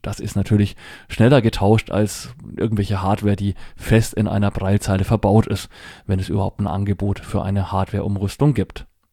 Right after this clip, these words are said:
Nachteilig eventuell beim Activator, das ist mir und auch anderen aufgefallen, ist die Tastatur, also beide Tastaturen, sowohl die qwerty Normalschrift-Tastatur als auch die Braille-Tastatur, die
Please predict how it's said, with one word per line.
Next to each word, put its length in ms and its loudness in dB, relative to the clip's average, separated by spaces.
Nachteilig 640 4
eventuell 420 6
beim 200 2
Activator, 1080 2
das 180 -8
ist 140 -6
mir 180 4
und 100 2
auch 140 -2
anderen 240 2
aufgefallen, 640 0
ist 240 -2
die 240 4
Tastatur, 1080 2
also 260 2
beide 240 4
Tastaturen, 680 2
sowohl 240 0
die 220 -2
qwerty 680 6
Normalschrift-Tastatur 1300 2
als 100 -2
auch 140 -4
die 140 -4
Braille-Tastatur, 1040 4
die 280 6